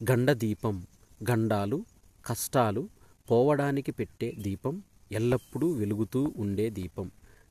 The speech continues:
గర్జించిన, ఉరిమిన. గిరాకీ, వస్తువులెక్కువగా అమ్ముడవడం. గిర్నీ,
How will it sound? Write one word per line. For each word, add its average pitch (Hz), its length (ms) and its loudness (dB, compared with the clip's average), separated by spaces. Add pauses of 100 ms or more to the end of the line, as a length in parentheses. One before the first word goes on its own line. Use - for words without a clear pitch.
(200)
గర్జించిన, 110 760 0 (400)
ఉరిమిన. 104 560 2 (600)
గిరాకీ, 104 640 2 (300)
వస్తువులెక్కువగా 120 1160 2 (240)
అమ్ముడవడం. 104 720 2 (720)
గిర్నీ, 120 580 4